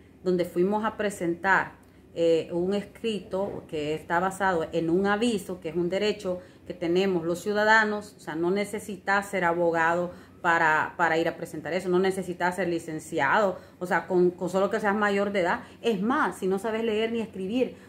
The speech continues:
puedes perfectamente decir: "Mire, yo vengo a presentar un aviso, pero yo no sé leer ni escribir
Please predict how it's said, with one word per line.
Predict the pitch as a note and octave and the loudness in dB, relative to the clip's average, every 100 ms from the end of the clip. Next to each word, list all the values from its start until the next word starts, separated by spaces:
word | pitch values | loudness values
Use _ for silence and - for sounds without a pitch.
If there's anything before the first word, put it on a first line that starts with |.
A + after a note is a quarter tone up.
| - | -4
puedes | F#3 F#3+ | -2 -2
perfectamente | G#3 G#3 G3+ G#3 G#3+ G#3+ | -4 -4 -4 -2 -2 -2
decir: | G3+ G#3+ | -4 -2
"Mire, | G3 F3 | 0 2
yo | F3 F#3+ | 0 0
vengo | G#3+ B3 A#3+ | -2 0 2
a | G#3 | 0
presentar | F#3 F3+ F3 F3 G3 | -2 -6 -6 -4 -4
un | A3 | -2
aviso, | A#3 B3+ B3+ | 0 -2 -2
pero | C4 F3+ | -4 -2
yo | F3 | -2
no | F#3+ | -2
sé | G3+ | -2
leer | G3+ G3+ | -2 -2
ni | A3 | -4
escribir | A3+ B3+ C4+ | -6 -2 -2